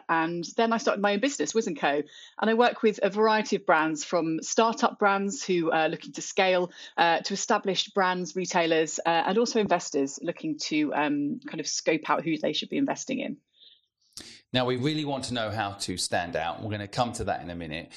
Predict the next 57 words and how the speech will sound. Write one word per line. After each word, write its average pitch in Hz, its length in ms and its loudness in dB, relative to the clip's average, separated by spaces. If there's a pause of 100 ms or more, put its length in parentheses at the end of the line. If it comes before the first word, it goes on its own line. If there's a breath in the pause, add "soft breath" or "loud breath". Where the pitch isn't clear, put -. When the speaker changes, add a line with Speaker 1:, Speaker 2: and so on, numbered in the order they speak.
(220 loud breath)
Speaker 2:
But - 100 -20
before 135 220 2
we 175 140 0
do, 131 340 -4
I'm 139 160 -2
really 185 200 -4
interested 135 440 -8
in 107 160 -6
entrepreneur 107 540 -6
stories. 135 680 -2
So 113 120 -2
how 220 320 -6
did 214 180 -4
you 165 100 -4
end 147 220 -4
up - 180 -2
starting 101 460 -4
your 92 140 -6
own 90 80 -10
business? - 480 -8 (1500 loud breath)
Speaker 1:
Well, 220 220 8
I 240 60 6
got 269 100 10
made 220 140 6
redundant, 185 560 6
which - 180 0
is 180 80 -6
the - 80 -4
best 175 180 0
thing 160 120 0
that 160 80 0
ever 165 80 0
happened 156 340 -4
to - 120 -6
me. 220 320 2
Um, 202 340 6
I 214 80 6
like 214 160 4
to - 40 -8
say - 140 4
it 180 60 4
was 180 100 -2
third 180 220 4
time 165 180 2
lucky 214 320 2
'cause - 340 2
<laughs> - 0 -
I'd 226 160 6
been 208 220 6
through 202 160 2
the 185 80 4
process 185 560 4
a - 60 0
couple 185 260 2
of 170 80 -10
times 170 240 4
before, 165 480 2